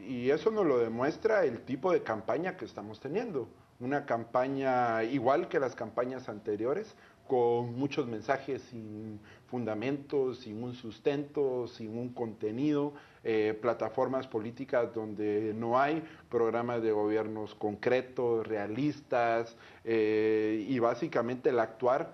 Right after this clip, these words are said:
de los, de los candidatos y de los partidos políticos no ha variado significativamente.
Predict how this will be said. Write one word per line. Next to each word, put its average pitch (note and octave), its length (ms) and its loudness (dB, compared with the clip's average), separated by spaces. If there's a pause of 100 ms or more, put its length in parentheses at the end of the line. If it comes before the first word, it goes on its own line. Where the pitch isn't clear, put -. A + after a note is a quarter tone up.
(220)
de G#2+ 300 0
los, G#2 540 -2 (380)
de A2 200 2
los G#2+ 440 2
candidatos A2+ 1000 2
y A2 80 -4
de G2+ 180 4
los G2 560 -4
partidos B2+ 440 -2
políticos D3 760 -4 (540)
no B2+ 320 0
ha C3+ 80 4
variado C3 580 2
significativamente. G#2 1300 -8